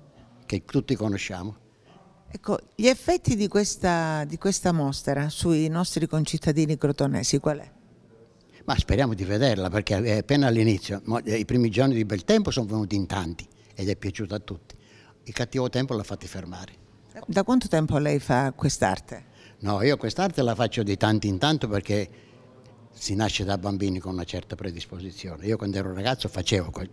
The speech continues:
Speaker 1: più o meno queste cose. E dopo ho dovuto pre-, fare altri lavori per avere una famiglia a carico, perciò ho dovuto guadagnare di più. Però di tanto in tanto facevo qualche cosa. Ora col covid non sapevo cosa fare, si è risvegliato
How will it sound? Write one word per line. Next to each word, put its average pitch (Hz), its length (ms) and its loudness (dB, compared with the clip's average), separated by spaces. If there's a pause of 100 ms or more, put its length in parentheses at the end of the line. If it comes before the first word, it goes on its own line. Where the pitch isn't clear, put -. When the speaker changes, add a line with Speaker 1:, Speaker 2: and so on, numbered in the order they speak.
Speaker 1:
più 117 180 2
o 110 40 6
meno 110 280 2
queste 98 300 -8
cose. 78 360 -8 (760)
E - 140 -12
dopo 107 260 2
ho 98 60 -2
dovuto 95 220 -4
pre-, 104 340 -4
fare 98 240 -2
altri 104 260 -2
lavori 117 480 2
per 90 240 -4
avere 95 260 -2
una 101 180 -2
famiglia 101 320 -2
a - 20 2
carico, 104 340 -6
perciò 87 220 -14
ho - 20 -14
dovuto 85 240 -12
guadagnare 101 460 -6
di 98 120 -2
più. 90 220 -10 (480)
Però 165 200 4
di 160 100 4
tanto 165 240 2
in 190 120 2
tanto 139 260 2
facevo 110 300 2
qualche 107 280 0
cosa. 98 380 -4
Ora 170 220 4
col 190 180 0
covid 139 560 0 (160)
non 139 140 4
sapevo 131 320 2
cosa 151 240 -4
fare, 120 400 -2
si - 140 2
è 151 60 6
risvegliato 143 840 2